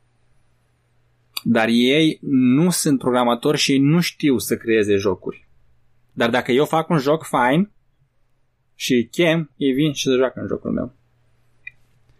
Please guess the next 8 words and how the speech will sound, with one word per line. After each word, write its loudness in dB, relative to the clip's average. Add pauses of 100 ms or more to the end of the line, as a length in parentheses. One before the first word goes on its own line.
(120)
Deci -4
eu 2
sunt 0
cel -2
care 0
creează 0
realitatea 0
jocului, 0